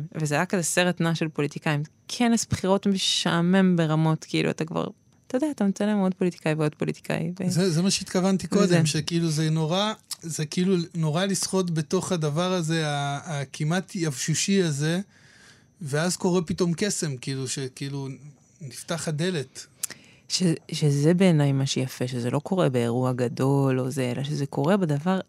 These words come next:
Speaker 1: הכי פשוט שאתה לא מצפה שזה יקרה. זה מבחינתי כמו כשהיינו ילדים היה דף קסם כזה,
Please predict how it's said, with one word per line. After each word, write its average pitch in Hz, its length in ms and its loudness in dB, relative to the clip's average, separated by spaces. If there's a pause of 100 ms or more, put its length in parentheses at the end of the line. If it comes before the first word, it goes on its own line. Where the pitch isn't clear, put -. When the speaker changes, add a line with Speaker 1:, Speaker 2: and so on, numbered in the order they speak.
Speaker 1:
הכי 220 280 -6
פשוט 214 300 -2
שאתה 160 300 -2
לא 170 140 4
מצפה 180 520 0
שזה 156 220 0
יקרה. 135 320 -4
זה 143 140 -2
מבחינתי 170 500 -2
כמו 185 360 0
כשהיינו 170 260 0
ילדים 160 280 2
היה 160 120 2
דף 165 320 0
קסם 202 340 -2
כזה, 208 240 -2